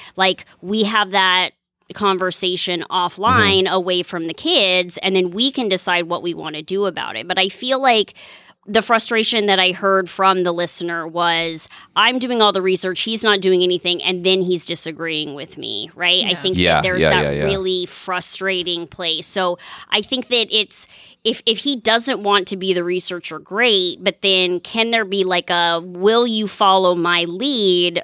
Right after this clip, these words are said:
Speaker 1: And then,
Speaker 2: Right.
Speaker 1: and then offline we can have some of those conversations, and we can talk about how we're gonna handle when we do disagree.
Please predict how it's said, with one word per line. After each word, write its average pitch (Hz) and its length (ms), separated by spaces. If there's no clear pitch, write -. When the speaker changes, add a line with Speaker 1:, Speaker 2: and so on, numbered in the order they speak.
Speaker 1:
And 180 200
then, 175 460
Speaker 2:
Right. 151 260
Speaker 1:
and 185 240
then 180 220
offline 175 540
we 165 80
can 165 160
have 160 260
some 160 180
of 147 120
those 147 200
conversations, 143 1040
and 160 220
we 214 160
can 220 140
talk 170 200
about 151 240
how 165 160
we're 165 140
gonna 160 220
handle 160 420
when 160 220
we 165 100
do 208 220
disagree. 131 520